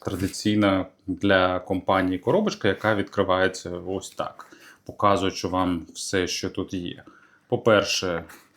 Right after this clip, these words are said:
інструкція, яку можна одразу не читати, хто ж її читає. Далі ось такий дуже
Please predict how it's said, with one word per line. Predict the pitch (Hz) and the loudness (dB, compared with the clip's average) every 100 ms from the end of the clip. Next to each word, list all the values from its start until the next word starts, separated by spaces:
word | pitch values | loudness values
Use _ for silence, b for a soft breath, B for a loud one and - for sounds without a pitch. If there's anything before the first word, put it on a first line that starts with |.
| B B - | B B -4
інструкція, | - - 247 254 - 226 202 - - | -2 2 2 0 0 0 -2 -6 -10
яку | 143 - 135 | -8 -4 0
можна | 127 113 117 | 2 2 2
одразу | 110 110 110 101 98 95 _ - | 2 2 2 2 -4 -6 _ -4
не | 101 | -2
читати, | - 104 - 104 101 92 | -2 -2 2 4 2 -2
хто | - 98 | -2 -2
ж | 90 | 0
її | 87 87 | -2 -6
читає. | - - 92 92 87 B B B B B B | -10 -4 2 4 2 B B B B B B
Далі | 104 98 90 | 4 6 6
ось | 90 101 | 2 0
такий | - 101 120 110 | 0 2 4 4
дуже | 98 110 98 104 98 92 | 4 2 4 4 4 4